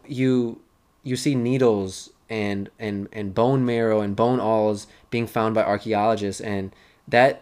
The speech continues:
that also suggests that hunter-gatherers could have, um, been using animal skins to, to make warm clothes, you know? And, you know, my whole thought with that is, right, it's cool, right, it's all good,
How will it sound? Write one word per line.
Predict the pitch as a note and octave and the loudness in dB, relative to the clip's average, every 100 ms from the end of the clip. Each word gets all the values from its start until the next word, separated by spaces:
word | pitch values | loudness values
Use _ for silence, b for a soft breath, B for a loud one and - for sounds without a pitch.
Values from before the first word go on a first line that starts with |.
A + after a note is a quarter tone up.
| B2+ | 2
that | B2+ - | 2 4
also | C3+ F3 A3 | 0 0 -4
suggests | G3 A#2 C3 F#3 - | -6 -2 -2 -2 -4
that | - G#2+ G#2 - - | -4 -2 -2 -6 -10
hunter-gatherers | - C3 D3 G#2+ G#2+ D#3 D#3+ C3 - | -6 -4 -2 0 0 0 0 -2 -4
could | - | -4
have, | A#2+ A#2 A2 | 0 2 2
um, | G2+ F#2+ F#2+ - b b - | 2 0 -8 -16 b b -4
been | A#2 | -2
using | A#2 C3 - | 0 -2 -4
animal | G#2 D3 E3+ | -6 -4 -4
skins | C#3+ A2 G2 F#2 - - | -6 -8 -8 -10 -14 -16
to, | - G#2 G2 F#2 b b _ | -8 -6 -6 -8 b b _
to | - G#2+ | -8 -4
make | G#2+ G#2+ | -2 -2
warm | G#2 G#2+ | -2 -4
clothes, | G2+ - E3 E3+ - - | -6 -8 -10 -12 -20 -16
you | - | -6
know? | G#2+ C3+ - B B B - | -6 -6 -10 B B B -4
And, | B2+ B2+ - | -2 -2 -2
you | D3+ | -2
know, | E3+ | 2
my | D3 | 0
whole | - E4+ | 0 -4
thought | - D3+ | -2 -2
with | G#2 | -2
that | G2 F#2+ | -2 -2
is, | F#2 G2+ | -4 -4
right, | G2+ G#2 | -4 -2
it's | A2 | -4
cool, | - F#3 D#3+ E3+ | -2 -2 -2 -4
right, | D3 A2+ | -8 -8
it's | - | -6
all | A2+ A#2+ | -4 -2
good, | A2+ | -4